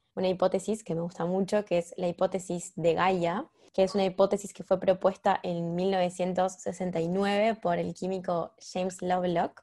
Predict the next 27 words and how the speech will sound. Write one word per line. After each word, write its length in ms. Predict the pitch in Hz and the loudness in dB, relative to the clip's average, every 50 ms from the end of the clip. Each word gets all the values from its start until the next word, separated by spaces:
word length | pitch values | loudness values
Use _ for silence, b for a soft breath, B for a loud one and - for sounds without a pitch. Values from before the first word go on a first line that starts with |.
| _ - | _ -6
Eh, 200 | - 190 180 175 | -2 -2 0 4
lo 120 | 175 180 | 4 6
que 120 | 175 185 175 | 6 6 4
propuso 340 | 180 190 185 190 214 233 | 4 2 2 2 0 -2
este 180 | 240 226 - 208 | -2 0 0 -2
químico, 500 | 190 - 220 226 233 226 220 220 220 247 | 0 2 2 2 2 2 0 0 0 -2
de 100 | 269 233 | -2 -4
una 120 | 196 185 180 | -6 -8 -6
forma, 440 | 180 - 185 185 180 180 - - 247 - _ _ | -2 -2 0 0 0 -2 -4 -6 -10 -16 _ _
lo 120 | - 185 | -2 0
voy 80 | 180 175 | 2 2
a 20 | |
decir 200 | 175 175 - 190 185 | 2 0 2 2 2
de 40 | |
una 120 | 180 175 170 | 2 2 2
forma 240 | - 175 180 180 175 | 0 2 2 2 0
bastante 260 | 180 - 180 175 180 | -2 -4 -6 -4 -2
simplificada, 720 | 190 180 180 185 185 180 190 - 202 196 196 202 220 240 - | -4 -4 -2 -2 -4 -4 -2 0 2 2 2 2 0 -2 -4
es 160 | 220 208 - | -6 -6 -2
que 280 | - 214 202 - - b b b b b b b b _ _ - | 0 0 0 -2 -4 b b b b b b b b _ _ 2
el 160 | 202 208 208 | 2 2 4
planeta 500 | 202 214 214 208 220 233 240 277 269 240 | 4 2 2 4 4 4 4 4 4 4
es 260 | 233 240 - - - _ | 2 0 -2 -6 -12 _
un 200 | - 214 214 220 | -6 -2 -2 -2
solo 280 | 214 - - 226 233 240 | 0 2 4 4 6 6
gran 240 | 233 214 214 214 214 | 6 4 4 2 0
sistema 680 | - 214 - - - 240 233 226 226 233 269 339 - | -2 -6 -4 2 4 4 4 4 2 0 -2 -4 -8